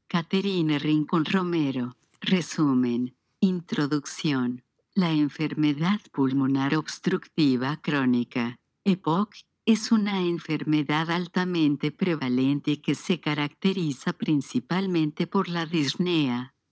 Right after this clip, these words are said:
la cual genera un impacto sobre la calidad de vida del individuo. El programa de cuidado respiratorio integral ofrece una intervención esencialmente educativa,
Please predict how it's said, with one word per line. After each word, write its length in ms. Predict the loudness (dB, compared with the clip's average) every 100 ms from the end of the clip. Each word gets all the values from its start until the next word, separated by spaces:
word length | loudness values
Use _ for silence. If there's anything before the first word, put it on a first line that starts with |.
| 0
la 260 | 2 2
cual 340 | 0 0 0 -2
genera 560 | -2 0 2 2 0
un 160 | 0 -2
impacto 640 | -2 -2 -6 -6 -4 -4
sobre 400 | -2 -2 0 0
la 160 | 0 0
calidad 640 | -2 0 -2 0 -2 0
de 160 | 0 0
vida 480 | 0 -2 -2 -4 0
del 200 | -2 -2
individuo. 920 | -2 0 0 2 0 2 0 -2 -6 _ _
El 220 | 0 2 0
programa 640 | -2 -2 0 -2 -2 -2
de 180 | -4 -4
cuidado 540 | 0 0 0 -2 -2
respiratorio 1040 | -2 -4 -4 -4 -2 -4 -2 -2 0 -2
integral 720 | -2 -4 -2 -2 0 -4 -4 -4
ofrece 600 | -4 -2 -2 -2 -2 0
una 300 | 0 0 0
intervención 1000 | -2 -2 -4 0 0 0 -2 -2 -2 -4
esencialmente 1120 | -4 0 -2 0 -2 -2 0 2 2 0 0
educativa, 960 | 0 0 -2 -6 -4 -2 0 0 -4